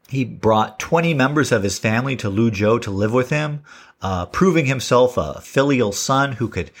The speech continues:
take care of a large family. He immediately got his two younger brothers started with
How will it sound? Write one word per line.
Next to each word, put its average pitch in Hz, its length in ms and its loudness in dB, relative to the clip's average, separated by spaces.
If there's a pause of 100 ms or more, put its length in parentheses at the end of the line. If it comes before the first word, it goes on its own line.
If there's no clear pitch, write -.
(220)
take - 220 -2
care 131 220 2
of 117 100 4
a 104 60 0
large 95 360 0
family. 127 540 -2 (800)
He - 180 -2
immediately 143 640 2
got 104 240 2
his 107 180 -8
two 160 260 -2
younger 113 320 -2
brothers 110 460 0
started 143 560 0
with 98 180 -6